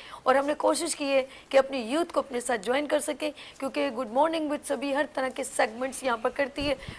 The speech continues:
तो हम तेईस मार्च को कैसे भूल सकते हैं। तो मैं again अपने गेस्ट से आपको मिलवाती हूँ, वो जजेस के भी फ़राइज़ अंजाम दे रहे हैं। तो again मेरे साथ कौन है, क्योंकि intro में मैं आपको बता चुकी थी, और उन्होंने माशाल्लाह एक student का, जो एक contestant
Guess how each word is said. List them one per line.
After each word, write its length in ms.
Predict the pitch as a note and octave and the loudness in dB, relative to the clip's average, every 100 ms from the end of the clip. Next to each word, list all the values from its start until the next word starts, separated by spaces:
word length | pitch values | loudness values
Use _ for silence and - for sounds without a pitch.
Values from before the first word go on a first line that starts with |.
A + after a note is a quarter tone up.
| - | 2
तो 60 | C#4 | 2
हम 120 | C4 | 2
तेईस 360 | - D#4 - | -4 -4 0
मार्च 200 | B3+ A#3+ | 0 0
को 100 | - | -2
कैसे 260 | B3+ C4+ D#4 | -6 -4 -6
भूल 220 | A3 A3 | -6 -6
सकते 300 | G#3+ A3 - | -4 -6 -2
हैं। 100 | B3+ - - - | -4 -4 -16 0
तो 80 | C4+ | 0
मैं 120 | C4+ | 0
again 380 | - B3 C4 D#4 D#4 - | 0 -2 0 -2 -4 -4
अपने 600 | A#3+ - A#3+ A#3+ A#3+ A#3 | -4 -2 -4 -2 -4 -4
गेस्ट 500 | F#3 B3 - - - | -4 -6 -8 -16 -8
से 140 | C4 | -2
आपको 260 | A3 - A3+ | -2 0 -2
मिलवाती 440 | A3 A3 B3+ D4+ | 2 0 0 -4
हूँ, 160 | D4 C#4 - - - | -6 -6 -12 -16 -4
वो 60 | A#3+ | -4
जजेस 440 | - A3 A#3 C#4+ | 0 -4 -2 -4
के 80 | D#4+ | -4
भी 140 | C4 | -4
फ़राइज़ 360 | D4 D4+ C#4+ C4+ | -2 0 2 0
अंजाम 340 | C4 C4 B3+ | 0 -2 -2
दे 120 | B3 B3+ | 0 0
रहे 80 | |
हैं। 100 | C4+ - - - | 0 -6 -20 -2
तो 80 | - | 0
again 280 | A#3 B3 C4+ | 0 0 -2
मेरे 260 | B3+ A#3+ | 0 -2
साथ 240 | A#3+ A#3+ - | -2 -4 -2
कौन 240 | B3+ C4 | 0 0
है, 80 | C#4 | 0
क्योंकि 380 | C4+ A3+ A#3 A3+ | -4 -2 0 0
intro 260 | A3+ B3 A3+ | 0 -2 -2
में 120 | A3+ | -2
मैं 140 | A3 | -4
आपको 260 | G#3+ - A3 | -4 -4 -6
बता 280 | F#3+ A#3+ C#4+ | -2 2 2
चुकी 260 | D4+ D4 | 0 -4
थी, 200 | C#4 D4+ D4+ D#4 - - | -2 -2 -4 -14 -16 0
और 340 | - A#3 A#3+ A#3 | 6 8 8 6
उन्होंने 320 | A#3 A#3+ A#3+ | 2 0 0
माशाल्लाह 460 | A3+ A3 B3 G#3+ | 0 0 0 0
एक 440 | B4+ B4 C4 C4 B3+ | -2 0 -2 -2 -8
student 500 | - A3 G#3+ A3 A3 | -8 -2 -2 -2 -2
का, 200 | A3 A3 - - - - | -2 -2 -10 -20 -12 -2
जो 80 | |
एक 120 | B3 - | -2 0
contestant 720 | A#3+ A#3 D4+ D4+ E4+ D#4+ | -2 2 0 2 0 -2